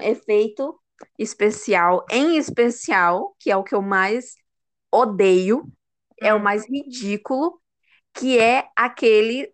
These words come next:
Speaker 1: que eles colocam na Renesme, a filha do,
Speaker 2: Ai,
Speaker 1: do Edward e
Speaker 2: não.
Speaker 1: da Bella.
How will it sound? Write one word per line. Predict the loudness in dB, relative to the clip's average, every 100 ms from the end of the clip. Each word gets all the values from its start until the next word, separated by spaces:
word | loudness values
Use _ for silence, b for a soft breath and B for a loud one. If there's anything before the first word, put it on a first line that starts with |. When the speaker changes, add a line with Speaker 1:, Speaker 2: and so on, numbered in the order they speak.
| _
Speaker 1:
que | 0
eles | 0 -2 -4
colocam | 0 0 0 -2
na | -4
Renesme, | -2 -2 -2 0 0 0 -4
a | -4
filha | -6 -4 0 0
do, | 2 4
Speaker 2:
Ai, | 6 4 4
Speaker 1:
do | 0
Edward | -2 -4 -2
e |
Speaker 2:
não. | 0
Speaker 1:
da | 0
Bella. | 0 -2 -4 -6